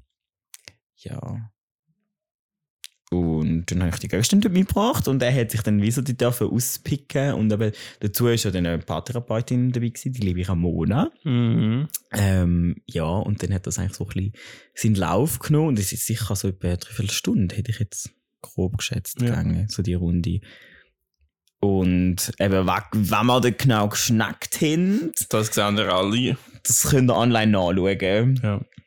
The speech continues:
Speaker 1: Ja, und dann ist es wiederum gegangen, er hat mir eine Person dürfen aussuchen für ein Gespräch ja nachher mit der Paartherapeutin.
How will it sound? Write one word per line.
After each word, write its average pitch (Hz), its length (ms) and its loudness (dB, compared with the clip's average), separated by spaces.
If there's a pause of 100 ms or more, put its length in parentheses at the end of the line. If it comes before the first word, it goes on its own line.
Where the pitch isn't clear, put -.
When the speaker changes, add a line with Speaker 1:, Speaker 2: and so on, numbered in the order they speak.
(400)
Speaker 1:
Ja, 98 200 2
und 87 220 0
dann 98 120 0
ist 92 160 -2
es 90 80 -2
wiederum 92 280 -4
gegangen, 87 680 -2 (800)
er 104 80 2
hat 104 100 -2
mir 101 160 2
eine 104 80 2
Person 104 240 0
dürfen 95 260 -2
aussuchen 117 440 0
für 101 140 0
ein 87 40 2
Gespräch 101 500 0
ja 120 80 2
nachher 107 540 0
mit 107 260 -2
der 95 160 0
Paartherapeutin. 113 1000 -4